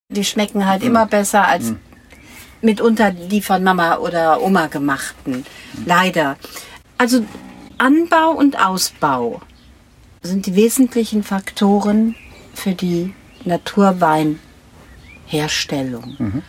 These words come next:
Speaker 1: Was machst du anders im Berg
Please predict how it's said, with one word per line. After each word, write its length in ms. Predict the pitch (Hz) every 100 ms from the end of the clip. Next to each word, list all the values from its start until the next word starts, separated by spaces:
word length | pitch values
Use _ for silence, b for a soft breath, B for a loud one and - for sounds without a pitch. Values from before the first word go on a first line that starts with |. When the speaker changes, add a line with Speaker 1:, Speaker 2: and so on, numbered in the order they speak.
| B B B -
Speaker 1:
Was 300 | 190 190 -
machst 420 | 220 208 - -
du 120 | 220
anders 760 | - 190 196 175 151 143 - - - _ - -
im 300 | 185 165 156 _ _ -
Berg 500 | - 165 180 285 -